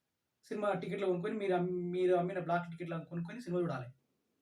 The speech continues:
అది కూడా దొరకకపోతే చాలామంది థియేటర్ దగ్గరికి వచ్చి గుమిగూడి, తొక్కేసలాట అయ్యి, కొట్టుకొని, కింద పడి,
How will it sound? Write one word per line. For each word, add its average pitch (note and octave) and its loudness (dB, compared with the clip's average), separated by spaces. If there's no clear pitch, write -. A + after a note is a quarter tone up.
అది D#3+ 0
కూడా C4 8
దొరకకపోతే C#3+ 0
చాలామంది F3 4
థియేటర్ E3+ 0
దగ్గరికి D3 -4
వచ్చి - -10
గుమిగూడి, D#3+ 0
తొక్కేసలాట E3 -2
అయ్యి, C#3 -4
కొట్టుకొని, F3+ 0
కింద E3+ -4
పడి, D3 2